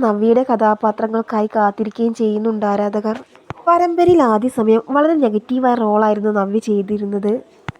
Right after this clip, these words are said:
ആദ്യം നെഗറ്റീവ് ഷെയ്ഡിലൂടെ കടന്നു പോയിരുന്ന നവ്യയുടെ കഥാപാത്രം പിന്നീട് പോസിറ്റീവ് സൈഡിലൂടെ കടന്നു പോകുന്ന ഒരു നല്ല കഥാപാത്രമായി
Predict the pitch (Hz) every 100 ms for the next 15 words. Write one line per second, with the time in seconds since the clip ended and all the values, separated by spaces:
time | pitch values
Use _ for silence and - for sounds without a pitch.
0 | - 349 370 320 233 220 269 277 254 226
1 | 226 233 240 226 214 226 226 214 214 214
2 | 214 196 208 220 233 208 208 214 214 214
3 | 254 - - - - 349 359 370 254 220
4 | - 262 262 220 208 220 226 226 208 226
5 | 226 208 214 226 294 339 269 233 269 220
6 | 214 214 214 226 214